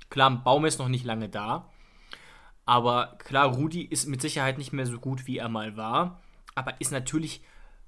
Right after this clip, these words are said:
mit Abstand gut genug für den, für den Schalker Kader, ne? Und dann sowas zu machen, ich hab sogar gelesen, Jonas, zufällig, äh, an die Jüngeren werden ihn kennen, Gamer Brother hat da auch was sehr,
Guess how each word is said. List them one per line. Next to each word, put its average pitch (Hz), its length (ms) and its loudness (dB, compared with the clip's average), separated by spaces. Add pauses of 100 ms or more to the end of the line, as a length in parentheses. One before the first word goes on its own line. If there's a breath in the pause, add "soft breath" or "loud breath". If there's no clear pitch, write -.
(100)
mit 131 180 -2 (120)
Abstand 139 680 0
gut 175 260 -6
genug 131 360 0
für 131 200 -6
den, 123 260 -4 (100)
für - 120 -10
den 120 140 -4
Schalker 131 360 0
Kader, 135 360 2
ne? 117 180 -2
Und 127 180 -4
dann 139 180 0 (260 soft breath)
sowas 147 360 0
zu - 100 -4
machen, 139 400 0
ich - 180 -18
hab 131 160 -6
sogar 135 160 0
gelesen, 131 380 -2
Jonas, 127 340 -2
zufällig, 139 540 -2
äh, 123 280 2 (1080 soft breath)
an 120 200 -4
die 123 160 -6
Jüngeren 147 420 -2
werden 135 220 0
ihn 120 160 -4
kennen, 151 380 -4
Gamer 143 420 2
Brother 127 400 4
hat 131 160 2
da 131 80 4
auch 139 160 -2
was 127 240 0
sehr, 135 500 2